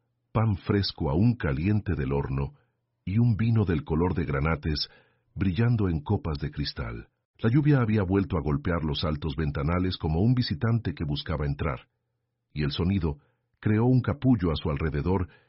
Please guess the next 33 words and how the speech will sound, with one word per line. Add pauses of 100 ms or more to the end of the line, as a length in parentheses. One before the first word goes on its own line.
(140)
que
hacía
que
el
resto
del
mundo
pareciera
muy
lejano, (440)
y
Sofía
descubrió
que, (360)
por
primera
vez
desde
su
llegada, (360)
no
sentía
la
necesidad
de
mantener
su
armadura
tan
firmemente
en
su
lugar.